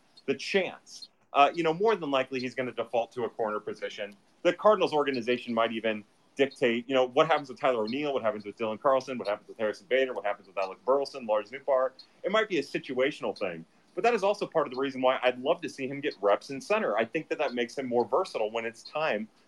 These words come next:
to call upon him. Uh, but, you know, that's, that's somewhere down the road,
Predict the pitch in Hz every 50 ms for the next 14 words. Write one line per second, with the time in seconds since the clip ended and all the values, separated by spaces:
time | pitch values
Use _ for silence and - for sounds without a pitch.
0 | _ - - 143 - - - 127 110 110 117 - - - - - 165 185 165 123
1 | 90 80 82 82 - _ _ _ _ _ _ - 127 131 127 - - - 190 190
2 | 190 - 202 185 156 151 151 175 180 180 - - _ _ _ _ _ - 220 214
3 | - 208 190 175 160 147 139 135 135 120 110 117 117 117 120 117 113